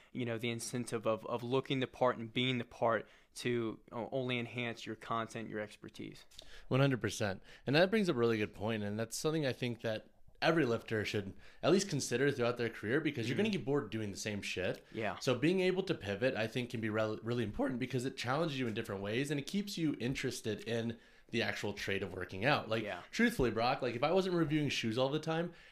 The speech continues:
Speaker 2: I would probably work out at, like, sixty percent of the volume I do now.
Speaker 1: <laughs>
Speaker 2: Like, I would like to say that I'm a
Speaker 1: Yeah.
Speaker 2: little bit over the top with my training. Like,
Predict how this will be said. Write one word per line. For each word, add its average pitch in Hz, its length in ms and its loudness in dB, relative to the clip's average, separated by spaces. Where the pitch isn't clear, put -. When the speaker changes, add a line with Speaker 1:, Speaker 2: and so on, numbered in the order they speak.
Speaker 2:
I 156 120 6
would 185 180 4
probably 151 340 2
work 127 260 0
out 123 120 4
at, 120 60 0
like, 101 100 -4
sixty - 360 -4
percent 107 300 -6
of 98 80 -2
the 95 60 -2
volume 92 240 0
I 90 80 -4
do 90 140 -4
now. 82 300 -10
Speaker 1:
<laughs> - 180 -6
Speaker 2:
Like, 123 240 2
I 170 140 8
would 190 160 10
like 156 160 6
to 147 60 -2
say 151 120 4
that 131 160 6
I'm 123 100 6
a 120 40 6
Speaker 1:
Yeah. 120 80 6
Speaker 2:
little 143 120 6
bit 131 100 4
over 120 180 2
the 107 80 2
top 113 280 2
with 113 140 0
my 98 140 -2
training. 107 420 0
Like, 104 140 0